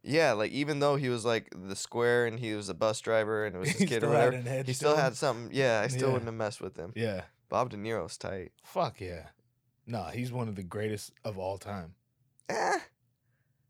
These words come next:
Speaker 1: He's
Speaker 2: you
Speaker 1: great.
Speaker 2: mean? What
Speaker 1: He,
Speaker 2: you mean?
Speaker 1: 'cause we just dictated that in order to be a great actor, you can't just play yourself in a role, and then we agreed that he plays himself,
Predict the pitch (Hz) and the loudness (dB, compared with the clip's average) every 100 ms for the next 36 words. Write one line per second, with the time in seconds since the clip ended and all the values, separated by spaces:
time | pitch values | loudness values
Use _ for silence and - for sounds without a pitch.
0 | _ _ _ _ _ _ _ - 180 427 | _ _ _ _ _ _ _ 0 6 8
1 | 440 453 453 427 311 349 381 381 392 392 | 10 12 10 8 6 4 6 4 2 0
2 | - 226 208 180 196 139 165 180 127 156 | 2 2 4 0 -4 0 0 0 0 0
3 | 180 170 143 135 123 123 - 135 151 147 | 0 2 2 2 2 0 2 2 2 2
4 | 127 135 117 127 131 120 127 123 117 104 | 0 -2 0 2 4 4 4 0 -6 -2
5 | 131 117 113 - 123 113 113 123 127 110 | -2 -2 -4 0 2 2 2 2 2 -2
6 | 104 104 104 107 110 101 - 117 120 107 | 0 0 0 -2 -2 -4 -4 -4 -4 -2
7 | 107 117 110 123 110 107 85 117 107 95 | -4 -4 -4 0 0 -2 -2 2 2 0